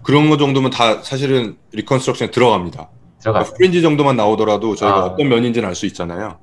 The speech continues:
Speaker 2: 네, 명간 간격으로.
Speaker 1: 예, 맞습니다. 그게 이-, 그래서 이게 가능한 이유는 여러 방향에서 오는 게 계속 중첩돼서 그런 것 같아요. 어떤 방향에서는 레졸루션이 훨씬 좋을 수도 있고 어떤 방향에서는 레-, 레졸루션이 약간 좀 바이어스도 될 수 있고
Speaker 2: 네, 네.
Speaker 1: 라인처럼 보인다든지 근데 그런 것들이 다 종합돼서 들어가기 때문에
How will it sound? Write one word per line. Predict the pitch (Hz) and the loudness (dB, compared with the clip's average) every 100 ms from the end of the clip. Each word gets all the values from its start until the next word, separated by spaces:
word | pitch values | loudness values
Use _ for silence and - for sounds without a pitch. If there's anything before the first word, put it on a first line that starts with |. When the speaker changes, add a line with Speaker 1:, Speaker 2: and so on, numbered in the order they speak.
| - | -16
Speaker 2:
네, | 98 | -8
명간 | 107 117 131 | 0 2 4
간격으로. | 110 120 120 101 107 98 - - - | 4 2 2 0 -4 -8 -16 -8 -2
Speaker 1:
예, | 104 | 0
맞습니다. | 95 - 95 | 0 -4 -6
그게 | - 143 | 0 2
이-, | 120 85 | 2 -2
그래서 | - 135 131 | -2 -2 -2
이게 | 120 | -2
가능한 | 113 139 143 117 | 0 0 0 0
이유는 | 117 131 107 82 _ - - - - 101 | -2 -2 -4 -8 _ -20 -20 -20 -8 2
여러 | 117 160 | 4 4
방향에서 | 165 160 151 147 135 | 4 2 0 -2 -2
오는 | 120 | -4
게 | 120 | -6
계속 | - 123 147 170 | 0 2 2 0
중첩돼서 | 120 113 151 143 113 | -2 -4 -2 -2 -2
그런 | 92 90 | -6 -8
것 | 82 | -14
같아요. | - - - - - - - _ _ | -18 -20 -20 -20 -20 -20 -20 _ _
어떤 | - - 185 | -6 0 4
방향에서는 | 180 175 160 156 | 4 4 2 2
레졸루션이 | 110 127 131 135 | 2 0 -2 -4
훨씬 | 131 170 170 | -4 -4 -2
좋을 | 135 113 | -2 -2
수도 | - - | -4 -10
있고 | 92 - 92 | -10 -8 -8
어떤 | 123 | -4
방향에서는 | 117 110 110 104 | -4 -2 -4 -4
레-, | 95 95 101 | -4 -4 -6
레졸루션이 | 101 104 101 98 | -4 -6 -6 -8
약간 | 87 - 92 | -8 -8 -8
좀 | 101 95 - - | -8 -10 -10 -12
바이어스도 | - 95 104 120 104 | -4 -2 -2 -4 -4
될 | 92 | -6
수 | 82 92 | -6 -6
있고 | - | -6
Speaker 2:
네, | 104 | -8
네. | 90 | -6
Speaker 1:
라인처럼 | 90 95 101 90 | -6 -6 -8 -8
보인다든지 | 90 82 78 98 | -8 -10 -14 -12
근데 | 110 110 | -10 -2
그런 | 135 | 0
것들이 | 143 135 123 | 2 2 0
다 | |
종합돼서 | 117 120 175 - 127 | 0 0 0 -2 -2
들어가기 | 104 98 92 | -2 -2 -4
때문에 | 92 87 98 90 | -8 -10 -10 -10